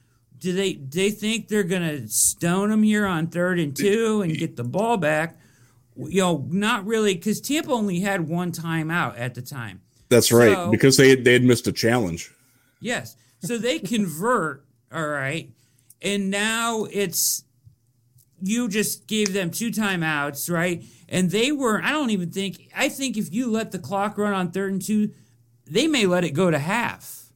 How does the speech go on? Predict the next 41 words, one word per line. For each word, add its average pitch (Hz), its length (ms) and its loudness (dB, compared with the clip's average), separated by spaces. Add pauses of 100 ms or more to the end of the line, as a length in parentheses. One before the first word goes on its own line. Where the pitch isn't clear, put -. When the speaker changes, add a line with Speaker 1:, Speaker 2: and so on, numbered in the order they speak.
(260)
Speaker 1:
I 185 120 0
don't, 196 300 0
I 190 120 0
don't 190 260 0
know. 170 280 -4 (260)
Speaker 2:
I, 175 160 2
I 180 120 4
think 190 240 6
it 196 80 12
would 175 100 10
have 156 120 4
changed 170 360 2
their, 123 380 6 (100)
their 123 280 4
approach 170 420 4
in 123 80 4
ways. 113 160 4
They 135 100 6
might 156 200 6
have 139 100 6
taken 139 340 2
a 113 80 2
shot 156 500 -2
there 104 500 0 (100)
and 127 180 6
then, 135 160 6
okay, 131 380 2
Speaker 1:
Maybe. 120 60 -6
Speaker 2:
it 123 100 -2
doesn't 127 340 2
happen. 127 300 2
So 127 160 0
then, 123 280 2
you 120 120 0
know, 120 80 2
then 117 200 2
we'll 113 100 2
just 104 200 -4
let 95 120 -2
it 85 100 -10
go, 78 240 -10